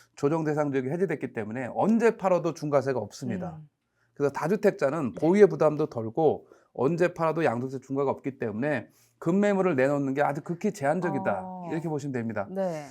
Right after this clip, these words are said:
Speaker 1: 그럼 일 주택자가 이제 급하게 집을 팔아야 될 것이냐? 이 문제가 있을 수 있어요. 근데, 어, 속칭 우리가 이제 집을 어렵게 산 사람들 영끌족이잖아요.
Speaker 2: 네, 저 같은 사람들이요.
Speaker 1: 영끌족이
Speaker 2: <laughs>
Speaker 1: 집을 내놓을 거냐?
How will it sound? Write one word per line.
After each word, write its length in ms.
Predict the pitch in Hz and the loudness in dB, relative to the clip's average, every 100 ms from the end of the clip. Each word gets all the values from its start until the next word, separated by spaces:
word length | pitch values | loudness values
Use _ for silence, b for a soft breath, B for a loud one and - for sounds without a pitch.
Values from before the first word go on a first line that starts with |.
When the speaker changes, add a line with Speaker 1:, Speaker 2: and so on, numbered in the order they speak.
| B _ | B _
Speaker 1:
그럼 180 | 196 170 | 0 2
일 160 | 202 | 0
주택자가 680 | 226 233 220 202 196 190 196 | 0 0 0 2 6 8 8
이제 280 | 170 175 170 | 6 2 0
급하게 380 | - 160 185 175 | -2 -2 0 0
집을 240 | 165 160 | -4 -6
팔아야 240 | - 220 214 | -4 0 0
될 140 | 180 | 0
것이냐? 560 | 151 127 123 113 143 240 220 | -4 -4 -2 0 -2 -4 -10
이 100 | 143 | -6
문제가 360 | 156 170 156 151 | -4 -2 0 0
있을 220 | 120 143 | 0 -4
수 140 | - 131 | -6 -6
있어요. 300 | 113 120 110 | -4 -4 -2
근데, 340 | 135 156 156 - B B B B - | -2 -2 -4 -8 B B B B -8
어, 220 | 135 139 | -2 0
속칭 400 | 135 220 226 220 | 0 -2 0 2
우리가 260 | 180 185 185 | 4 8 8
이제 520 | 170 165 165 156 147 - | 6 0 2 2 0 -6
집을 320 | 175 160 180 | -4 2 4
어렵게 380 | 120 185 196 185 | 6 4 4 2
산 180 | 175 | 2
사람들 320 | 160 165 151 131 | -2 -4 -2 0
영끌족이잖아요. 1080 | 147 185 226 170 139 117 107 101 113 120 101 | 0 0 0 0 0 -2 -2 -4 -4 -6 -6
Speaker 2:
네, 160 | 156 151 | -10 -8
저 120 | 185 | -8
같은 200 | 185 185 | -6 -10
사람들이요. 600 | - 170 160 160 151 - | -10 -12 -12 -14 -12 2
Speaker 1:
영끌족이 1000 | 147 208 226 254 240 226 214 202 202 226 330 | 8 8 8 4 4 4 8 8 8 2 0
Speaker 2:
<laughs> 0 | |
Speaker 1:
집을 320 | 240 196 202 | -2 2 4
내놓을 260 | 151 196 208 | 6 4 6
거냐? 560 | 185 151 117 98 - | 4 6 2 0 -12